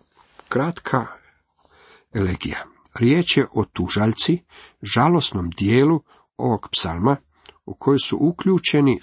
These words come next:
stihovi od četvrtog do šestog. Psalmist osjeća da je Bog gnjevan zbog toga što ne odgovara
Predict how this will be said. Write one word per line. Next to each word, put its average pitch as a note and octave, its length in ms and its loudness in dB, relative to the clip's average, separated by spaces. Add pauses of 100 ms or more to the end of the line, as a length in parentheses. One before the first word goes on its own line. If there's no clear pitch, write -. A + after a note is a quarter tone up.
stihovi C3+ 580 2
od G#2 200 -6
četvrtog G#2+ 560 -4
do F2+ 80 -6
šestog. - 580 -4 (640)
Psalmist F#3+ 580 0
osjeća A#2 600 2
da F#2+ 100 -8
je E2+ 140 -4
Bog C#3 500 2 (140)
gnjevan F#2 500 0 (360)
zbog - 180 -8
toga C#3 360 2
što - 300 0
ne A2 140 4
odgovara G2+ 680 0